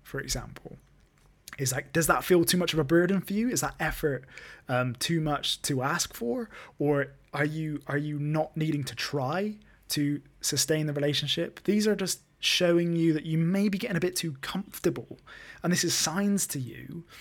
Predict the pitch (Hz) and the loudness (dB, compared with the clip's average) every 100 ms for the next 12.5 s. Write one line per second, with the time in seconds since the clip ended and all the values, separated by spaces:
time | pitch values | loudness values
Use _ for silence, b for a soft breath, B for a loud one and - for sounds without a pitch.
0 | B B 160 165 156 170 170 160 151 160 | B B 0 2 0 0 0 0 -2 -2
1 | - 127 - 202 202 - 131 131 143 147 | -4 -6 -2 0 0 0 -4 -4 -4 -2
2 | 156 143 160 151 147 151 131 214 190 - | -4 -4 -2 -2 0 -2 -2 -4 -4 -12
3 | 139 - B B B 170 175 254 214 214 | -18 -20 B B B 2 6 6 6 2
4 | 165 151 127 156 202 180 170 147 - 147 | 2 2 4 8 8 8 6 6 2 0
5 | 135 131 - 139 143 - - 135 139 131 | 2 0 0 0 0 -2 -4 -2 -2 0
6 | 139 139 131 139 131 139 139 135 135 - | 0 2 0 0 0 0 0 0 0 0
7 | 139 131 127 135 135 131 B B B 147 | -2 -2 -4 -4 -4 -6 B B B -2
8 | 123 131 135 135 135 131 135 139 131 - | -2 -4 -8 -4 -2 -2 -4 -6 -6 -6
9 | 139 131 131 139 - - 143 143 151 165 | -6 -4 -6 -10 -16 -14 -6 -4 -4 -8
10 | 208 202 - - 180 127 185 208 170 135 | -16 -18 -18 -4 0 2 6 6 6 4
11 | 131 - 147 147 143 135 135 123 131 131 | -2 -2 -4 0 0 0 -2 -4 -4 -6
12 | - 185 165 - | -2 0 0 -4